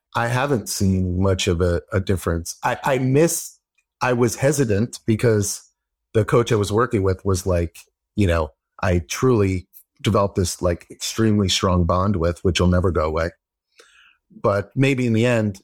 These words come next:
better to use someone new who, uh, has a fresh perspective rather than someone who, uh,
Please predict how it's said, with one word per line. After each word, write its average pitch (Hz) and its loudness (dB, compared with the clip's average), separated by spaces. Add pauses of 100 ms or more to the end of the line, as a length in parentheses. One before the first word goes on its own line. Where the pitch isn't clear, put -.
better 101 2 (300)
to 101 2 (420)
use 113 2
someone 101 0
new 104 2
who, 95 -2 (340)
uh, 92 2
has 113 0
a 107 -4
fresh 107 -2
perspective 104 -2 (380)
rather 107 2
than 101 0
someone 101 -2
who, 92 0 (380)
uh, 85 0